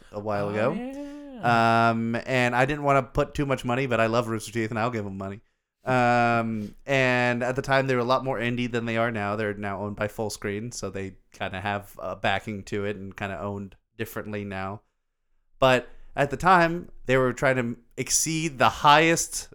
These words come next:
Speaker 1: grossing movie that had ever existed on Kickstarter, and they did that, and then they were quickly s-, uh, ki-,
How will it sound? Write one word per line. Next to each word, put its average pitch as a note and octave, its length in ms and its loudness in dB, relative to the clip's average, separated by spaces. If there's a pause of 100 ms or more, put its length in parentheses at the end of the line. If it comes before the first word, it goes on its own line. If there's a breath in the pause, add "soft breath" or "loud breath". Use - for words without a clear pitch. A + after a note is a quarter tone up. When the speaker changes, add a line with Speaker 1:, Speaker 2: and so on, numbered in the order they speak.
Speaker 1:
grossing C#3 760 2
movie A#2+ 580 2
that G#2+ 260 2
had A2+ 160 0
ever A#2+ 280 2
existed A#2+ 540 -2
on G#2+ 480 2 (140)
Kickstarter, A2+ 560 -2
and B2 140 -2
they A#2+ 80 0
did G3 260 2
that, A#2+ 280 4 (440 soft breath)
and B2+ 120 4
then C3 100 6
they C3+ 80 2
were C3 160 4
quickly C#3 720 0
s-, - 200 -4
uh, G#2+ 500 2 (300)
ki-, - 180 -14